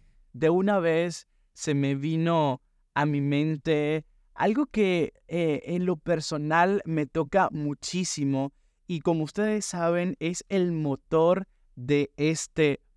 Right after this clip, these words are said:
podcast y es la gracia de Dios.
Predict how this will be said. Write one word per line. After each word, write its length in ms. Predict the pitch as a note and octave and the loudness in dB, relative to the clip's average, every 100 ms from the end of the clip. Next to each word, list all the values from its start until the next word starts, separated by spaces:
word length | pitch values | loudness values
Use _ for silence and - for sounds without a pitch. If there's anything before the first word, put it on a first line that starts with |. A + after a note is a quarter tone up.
| _ - | _ 2
podcast 760 | D#3+ D3+ - C3 B2 B2 - _ _ | 2 2 0 0 0 -2 -10 _ _
y 260 | C#3 C#3 D#3 | -6 0 2
es 400 | E3 G3 - - _ | 2 0 -6 -16 _
la 200 | C3+ B2+ | -2 -2
gracia 800 | B2+ C#3 C#3+ C3+ - C3 A#2 G2+ - | 0 2 2 2 -2 -2 -2 -4 -10
de 260 | B2 A#2+ | -6 -4
Dios. 460 | A2+ A2+ G2+ - | -4 -6 -10 -16